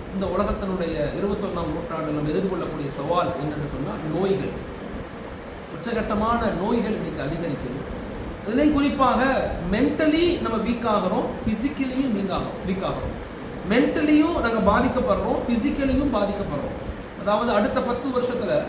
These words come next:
உலகத்துல தொண்ணூறு பர்சன்ட் மக்களுக்கு வரக்கூடிய ஒரு நோய் மென்டல் ஹெல்த் டிஸார்டர், மனநோய் அப்படின்னு சொல்றாங்க. அதே மாதிரி உடல் சார்ந்த, அஹ், பிசிக்கலி நிறைய விதமான நோய்களும் மனிதர்களை ஈஸியாக,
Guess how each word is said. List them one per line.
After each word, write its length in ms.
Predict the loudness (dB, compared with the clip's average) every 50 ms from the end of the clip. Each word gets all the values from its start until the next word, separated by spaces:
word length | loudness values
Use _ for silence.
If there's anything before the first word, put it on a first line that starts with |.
| -4 -4 -4 -2
உலகத்துல 400 | -2 0 0 -2 0 -2 -2 -2
தொண்ணூறு 340 | 0 2 2 2 4 2 2
பர்சன்ட் 340 | 2 2 2 2 0 0 0
மக்களுக்கு 480 | 0 -2 -2 -2 -2 -2 -2 -2 0
வரக்கூடிய 480 | 0 0 0 0 0 0 0 0 0 0
ஒரு 120 | -2 -2 -2 0 0
நோய் 200 | 0 0 0 -2 -2 -4 -6 -8 -8 -6 -4 -2 0
மென்டல் 300 | 0 2 2 2 2 0
ஹெல்த் 280 | 0 0 0 0 -2 -2 -4 -4
டிஸார்டர், 580 | -2 -2 -2 0 0 -2 -4 -4 -4 -4 -2
மனநோய் 440 | 0 0 2 2 2 2 2 2 0
அப்படின்னு 360 | 0 -2 -2 -2 -2 -2 -2
சொல்றாங்க. 340 | -4 -4 -6 -6 -6 -6 -8 -8 -10 -10 -10 -10 -10 -10 -10 -10 -10 -10 -10 -10 -8 -6
அதே 180 | -2 0 2 4
மாதிரி 240 | 4 4 4 4 4
உடல் 340 | 4 4 6 6 6 4
சார்ந்த, 600 | 4 4 4 6 6 6 4 4 4 2 2 0 -2 -4 -6 -8 -8 -8 -10 -10 -10 -10 -10 -10 -10 -10 -10 -12 -12 -10 -8 -6 -4
அஹ், 360 | -2 -2 -2 -2 -2 0 0
பிசிக்கலி 580 | 2 2 2 2 4 4 4 6 6 4 4 0 -2 -4 -2 0
நிறைய 280 | 0 2 4 4 4
விதமான 420 | 4 4 2 2 2 2 2 2 0
நோய்களும் 600 | 0 -2 -2 -2 -2 0 0 0 -2 -2 -4 -4
மனிதர்களை 480 | -4 -2 -2 -2 -2 -2 -2 -2 -2
ஈஸியாக, 760 | 0 0 0 0 -2 -2 -2 -2 -2 -2 -2 -2 -2 -2 -2